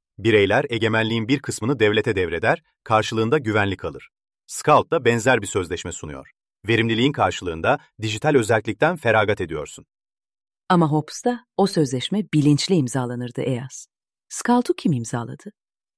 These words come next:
Speaker 1: Yönetici imzaladı. Kurumsal satın alma sürecinde.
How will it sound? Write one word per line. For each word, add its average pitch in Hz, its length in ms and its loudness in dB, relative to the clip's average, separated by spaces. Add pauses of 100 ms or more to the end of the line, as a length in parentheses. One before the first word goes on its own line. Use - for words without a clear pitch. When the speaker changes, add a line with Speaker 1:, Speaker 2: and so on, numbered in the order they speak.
(340)
Speaker 1:
Yönetici 110 440 2
imzaladı. 82 520 -6 (340)
Kurumsal 110 400 0
satın 117 260 -4
alma 85 220 -4
sürecinde. 78 460 -14